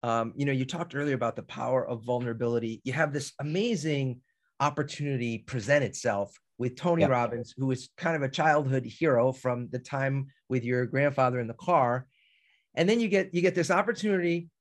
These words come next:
Speaker 1: uh, to speak in front of Tony's, uh, a number of his businesses. And right when this is getting ready to happen, uh, another crisis emerges. Can you
Speaker 2: Yeah.
Speaker 1: just tell our listeners what happened and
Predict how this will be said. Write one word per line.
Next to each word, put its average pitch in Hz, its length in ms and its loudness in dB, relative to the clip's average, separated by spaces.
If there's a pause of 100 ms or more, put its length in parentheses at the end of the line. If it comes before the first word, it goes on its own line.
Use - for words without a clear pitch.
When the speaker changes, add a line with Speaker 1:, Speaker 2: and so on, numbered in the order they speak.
(160)
Speaker 1:
uh, 127 320 0
to 151 100 -6
speak 202 600 -6 (160)
in 151 120 -4
front 160 360 0
of 135 360 0 (260)
Tony's, 160 540 0 (100)
uh, 127 160 0
a 135 80 2
number 170 420 4
of 120 160 -2
his 120 220 -4
businesses. 117 640 -6 (260)
And 127 240 0
right 180 280 4
when 160 240 0
this 160 400 -2 (340)
is 131 160 -4
getting 151 240 2
ready 135 160 2
to 123 60 0
happen, 127 440 0 (340)
uh, 117 260 -2 (280)
another 147 380 6
crisis 135 640 0
emerges. 113 540 -2 (240)
Can 165 120 -4
you 190 80 0
Speaker 2:
Yeah. 127 140 10
Speaker 1:
just - 120 4
tell 185 100 -2
our 160 100 -6
listeners 160 400 -2
what 143 180 -4
happened 170 460 -2
and 120 160 -4